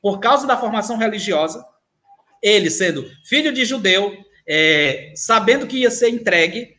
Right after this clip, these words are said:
é, ele e a família, depois, é, foi a, a, a, a sua igreja, a sua, a sinagoga, e ao voltar encontrou-se com um pedaço de pedra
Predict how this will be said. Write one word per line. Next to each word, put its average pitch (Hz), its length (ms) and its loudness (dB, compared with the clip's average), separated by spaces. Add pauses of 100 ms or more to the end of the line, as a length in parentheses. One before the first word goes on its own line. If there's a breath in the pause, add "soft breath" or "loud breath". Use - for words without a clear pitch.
é, 175 100 -2
ele 240 300 4
e 190 40 2
a 170 100 2
família, 220 640 -6 (200 loud breath)
depois, 240 680 4
é, 160 280 0 (120)
foi 254 260 2
a, 233 100 4
a, 170 500 0
a, 135 720 -10 (340)
a 147 80 -8
sua 233 300 0
igreja, 202 400 0
a 202 40 -2
sua, 180 280 -4
a 156 60 -2
sinagoga, 170 640 -4 (220 loud breath)
e 208 80 -2
ao 247 180 4
voltar 240 400 4
encontrou-se 214 680 0
com 214 100 -10
um 208 40 -8
pedaço 196 400 2
de 196 80 -6
pedra 170 480 2